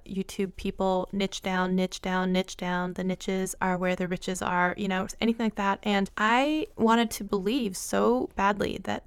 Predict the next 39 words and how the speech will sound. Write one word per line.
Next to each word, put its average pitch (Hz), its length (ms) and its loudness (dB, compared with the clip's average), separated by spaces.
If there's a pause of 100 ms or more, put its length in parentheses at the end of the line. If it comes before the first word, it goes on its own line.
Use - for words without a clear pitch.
I 113 160 4
could - 240 -8
do 196 320 0 (180)
anything 254 420 4
I 202 60 0
wanted 196 260 4
on 185 100 2
my 180 120 0
channel, 185 380 -4
and 185 120 -4
I 202 140 0
could 226 120 -2
be 233 100 0
a 226 40 0
variety 202 380 2
channel, 190 420 -4
I 196 120 0
could 220 120 -4
have 226 180 0
beauty, 208 380 2 (320)
I 202 80 0
could 214 100 0
have 220 120 2
technology, 196 680 0 (280)
people 233 240 0
were 240 100 4
gonna 233 160 4
understand 202 540 0
me, 196 180 0
people 226 260 -4
were 233 100 0
gonna 214 180 0
accept - 360 -4
it, 185 120 -6
people 226 240 2
were 233 100 2
gonna 220 180 2
like 180 320 -2
it. 240 220 -2